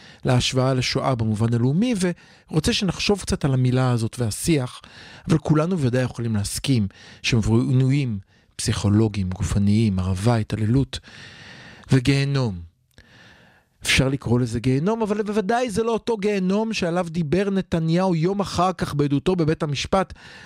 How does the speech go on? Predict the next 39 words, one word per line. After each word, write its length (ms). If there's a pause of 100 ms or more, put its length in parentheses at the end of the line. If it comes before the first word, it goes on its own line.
שהוא 200
אמר 300
שהוא 240
עובר 280
גיהנום 580
שמונה 300
שנים. 400 (420)
אפשר 160
להתווכח 520
אם 80
זה 100
עיוות 360
דין, 260 (580)
אבל 100
זה 160
לא 120
גיהנום. 520 (460)
כשנשיא 340
ארצות 200
הברית 340
מבטיח 420
ששערי 400
הגיהנום 440
ייפתחו 380
במוצאי 300
שבת, 540 (840)
על 100 (120)
איזה 220
גיהנום 420
הוא 220
מדבר? 400 (420)
על 100
הגיהנום 340
של 140
נתניהו 640 (640)
או 80
הגיהנום 300
של 140
החטופים? 560